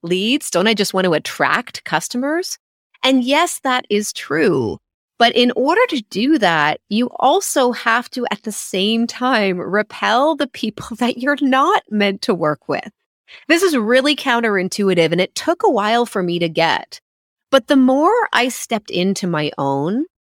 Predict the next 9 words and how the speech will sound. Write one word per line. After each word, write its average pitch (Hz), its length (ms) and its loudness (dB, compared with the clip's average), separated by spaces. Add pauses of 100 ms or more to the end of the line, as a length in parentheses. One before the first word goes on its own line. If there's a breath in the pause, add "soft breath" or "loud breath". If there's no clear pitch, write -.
(240)
and 208 100 4
the 214 80 2
more 220 220 2
I 269 100 2
started 214 380 -2
embracing 175 640 -2
some 165 220 -2
of 151 140 -2
my 151 720 0